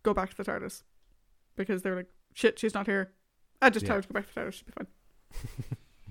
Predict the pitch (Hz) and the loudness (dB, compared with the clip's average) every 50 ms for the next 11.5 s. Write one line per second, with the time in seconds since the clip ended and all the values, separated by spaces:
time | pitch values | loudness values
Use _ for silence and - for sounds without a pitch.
0 | 107 - - - - - - - - - - - - - - - - - - - | -18 -18 -18 -14 -10 -10 -8 -8 -8 -8 -8 -10 -10 -10 -12 -12 -12 -12 -10 -8
1 | - - - - - - - - - - 247 226 202 - - 220 - - 220 220 | -8 -6 -6 -6 -8 -8 -12 -6 2 6 6 6 6 4 0 -2 4 6 8 8
2 | - - 254 226 208 202 185 180 170 180 - - - - - - - - - - | 8 6 4 4 4 4 4 2 2 0 -4 -8 -14 -18 -20 -20 -20 -20 -20 -20
3 | _ - - _ - - 107 95 90 90 87 - - - _ - _ _ _ _ | _ -20 -20 _ -10 -6 -6 -6 -6 -6 -10 -14 -18 -20 _ -20 _ _ _ _
4 | _ _ _ _ _ - _ - - 233 226 233 226 208 226 277 285 311 302 - | _ _ _ _ _ -20 _ 2 4 4 6 6 2 2 2 4 4 4 4 4
5 | 233 233 233 269 269 - 202 208 - - 226 202 202 - - 214 220 - 208 190 | 4 6 6 4 4 2 -2 -2 0 0 0 -2 0 0 0 -2 0 -2 -2 -2
6 | 196 - - - 226 240 262 247 247 262 - - 202 208 - - 208 202 196 196 | -2 -2 0 4 6 8 8 8 6 2 4 4 4 2 2 2 2 2 4 2
7 | 180 - - 202 - - 220 220 220 - - - - 208 185 208 190 - - 226 | 2 2 0 -2 -2 0 0 0 0 0 -2 -2 -2 -2 -2 -2 -4 4 6 6
8 | 226 233 220 202 208 208 - - 220 196 - - - 202 - - - _ - _ | 8 6 6 4 2 0 0 -2 -6 -6 -6 -4 -6 -6 -6 -6 -12 _ -20 _
9 | - - _ _ _ _ _ _ _ - - 233 214 196 190 185 180 175 175 208 | -20 -20 _ _ _ _ _ _ _ -2 2 4 6 6 4 2 0 2 4 6
10 | 208 214 220 220 220 - - - - - - 202 190 196 196 - - 196 190 - | 6 6 6 4 2 -2 -4 -6 -6 -4 -4 -4 -4 -4 -4 0 0 0 0 0
11 | - - - _ - - - - - 254 | -2 -4 -8 _ -20 -18 -10 -2 -2 -2